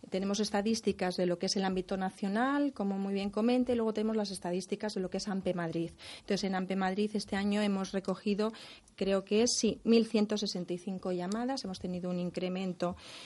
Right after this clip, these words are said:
de un, eh, hemos tenido un incremento, sí, en torno a un diecisiete por ciento. El año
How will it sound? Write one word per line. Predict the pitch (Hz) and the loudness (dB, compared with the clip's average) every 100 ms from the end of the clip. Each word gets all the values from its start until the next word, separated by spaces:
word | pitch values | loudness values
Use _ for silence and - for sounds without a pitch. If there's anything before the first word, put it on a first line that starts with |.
| - | -4
de | 196 180 185 | 2 6 6
un, | 185 196 196 196 | 8 6 6 4
eh, | 185 190 185 180 180 180 175 180 - - - - | 4 4 6 6 6 4 2 2 0 -4 -4 2
hemos | 208 196 | 4 6
tenido | 208 208 | 6 8
un | |
incremento, | 196 190 185 214 226 349 359 | 6 4 4 4 4 2 0
sí, | - 190 170 | -2 0 0
en | - - - - 208 | -2 -2 -2 0 0
torno | 220 220 | 2 2
a | |
un | |
diecisiete | 202 196 185 185 190 | 2 0 -4 -4 -6
por | 185 180 | -8 -6
ciento. | 233 247 240 | -2 0 0
El | |
año | 202 | 0